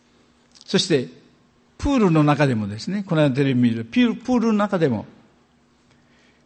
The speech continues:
一人のメンバーが、今日は誕生日である。プールの中でハッピーバースデーを歌うんです。それほどどんな場所であろうと、チームっていうものは一つである。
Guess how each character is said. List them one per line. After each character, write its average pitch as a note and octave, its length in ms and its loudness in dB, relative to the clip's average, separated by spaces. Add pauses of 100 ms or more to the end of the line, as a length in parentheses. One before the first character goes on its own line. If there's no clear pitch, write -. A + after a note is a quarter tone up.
(140)
一 - 240 -4
人 G3+ 140 6
の A#2+ 300 2 (1300)
メ E3 100 4
ン D3+ 100 4
バ C3+ 160 2
ー A#2 40 -4
が、 A#2 80 -8
今 B2+ 100 -16 (460)
日 - 120 0
は C3+ 140 4
誕 E3 260 0
生 F3 180 4
日 E3+ 60 2
で D#3+ 80 4
あ C#3 80 0
る。 A#2+ 80 -8 (1300)
プ - 60 -6
ー C4 60 2
ル C4+ 60 6
の B3+ 80 6
中 G#3+ 220 6
で E3 80 4
ハ D#3+ 80 6
ッ D#3+ 60 6
ピ D3+ 60 -2
ー D#3 40 0
バ D3+ 120 6
ー - 20 4
ス C3 100 -6
デ C#3+ 80 2
ー A#2 40 2
を A2+ 40 -2
歌 A2+ 140 -4
う G#2+ 100 -4
ん G2 60 -10
で F#2+ 80 -14
す。 - 160 -20 (1600)
そ - 160 2
れ C4+ 100 6
ほ B3+ 60 4
ど A3+ 140 6
ど B3+ 140 6
ん C4 80 0
な B3+ 100 4
場 A#3 120 6
所 A3+ 120 0
で G#3 80 4
あ G3+ 80 6
ろ G3 100 2
う F#3 40 0
と、 F3 160 -2
チ A#3 220 0
ー F#3+ 80 6
ム D3 100 4
っ A#2+ 40 -2
て - 100 -6
い - 20 2
う A#2 40 0
も A#2+ 80 0
の B2 40 0
は C3 60 -4
一 - 220 -6
つ - 120 -12
で A#3+ 100 2
あ F#3 120 -4
る。 E3+ 80 -10